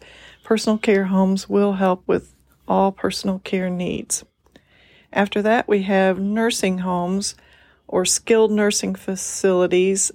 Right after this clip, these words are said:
S N F is the acronym. snfs is what people call them.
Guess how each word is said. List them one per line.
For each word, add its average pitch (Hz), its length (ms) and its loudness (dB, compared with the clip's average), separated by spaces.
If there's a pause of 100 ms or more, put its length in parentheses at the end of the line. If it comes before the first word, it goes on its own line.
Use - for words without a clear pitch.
(100)
S 196 440 0
N 190 340 0
F 196 460 0
is 185 160 -4
the - 100 -8
acronym. 185 720 -4 (640)
snfs - 720 0 (1200)
is 180 220 -10
what 185 180 -4 (680)
people - 280 -6
call 185 320 0
them. 175 380 -6